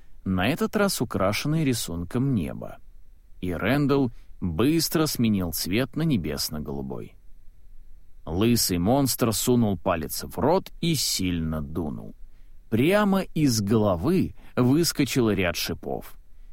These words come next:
Еще один помощник почистил острые зубы своего монстра гигантской зубной щеткой.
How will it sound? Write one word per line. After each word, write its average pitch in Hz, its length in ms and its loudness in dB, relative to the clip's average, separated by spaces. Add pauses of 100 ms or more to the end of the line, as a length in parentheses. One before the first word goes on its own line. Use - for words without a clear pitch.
(100)
Еще 95 460 0
один 123 260 0
помощник 131 560 2
почистил 92 680 -2
острые 76 460 -4
зубы 113 380 2
своего 87 440 -2
монстра 147 640 0
гигантской 131 880 2
зубной 82 540 -2
щеткой. - 760 -8